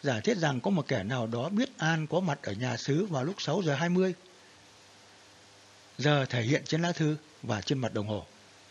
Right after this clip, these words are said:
Và ngay lập tức mọi nghi ngờ đều đổ dồn vào bà ta. Thật là tai hại. Theo em, người ta không làm chết đồng hồ chỉ nhằm để tạo ra chứng cứ ngoại phạm,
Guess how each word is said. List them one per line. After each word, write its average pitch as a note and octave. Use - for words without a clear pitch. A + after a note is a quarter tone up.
Và C3
ngay F3
lập F3
tức A3+
mọi C3
nghi D#3+
ngờ B2+
đều A#2+
đổ B2+
dồn B2
vào A2
bà G2+
ta. B2+
Thật E3+
là D#3+
tai G3+
hại. F3+
Theo E3
em, D#3+
người F3
ta G3
không G#3+
làm D#3
chết -
đồng D3
hồ C#3+
chỉ A2+
nhằm D3+
để A#2+
tạo E3
ra F#3+
chứng A3
cứ G#3
ngoại F#3
phạm, D#3